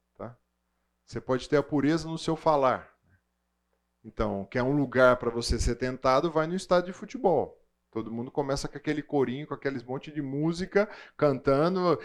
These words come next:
elogiando a mãe do juiz e assim por diante, e às vezes você se sente empolgado também e vai em frente, né? É,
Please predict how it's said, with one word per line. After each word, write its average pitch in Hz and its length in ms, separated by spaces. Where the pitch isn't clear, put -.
elogiando 143 640
a 143 60
mãe 123 500
do 151 100
juiz 135 400
e 147 40
assim 143 240
por 139 180
diante, 147 380
e - 20
às 202 140
vezes 208 160
você 214 80
se - 100
sente 214 300
empolgado 196 600
também 202 400
e 220 40
vai 233 160
em 277 40
frente, 208 640
né? 156 380
É, 143 560